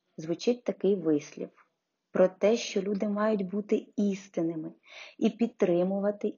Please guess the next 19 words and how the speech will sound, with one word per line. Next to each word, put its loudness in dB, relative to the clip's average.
істинність -4
інших -6
людей. -4
І 4
в 2
цьому 6
ефірі 2
ми -2
будемо 2
говорити 0
саме -4
на -2
цю -8
тему. -6
Тема 4
цього -6
ефіру: -4
чому 0
відносини -2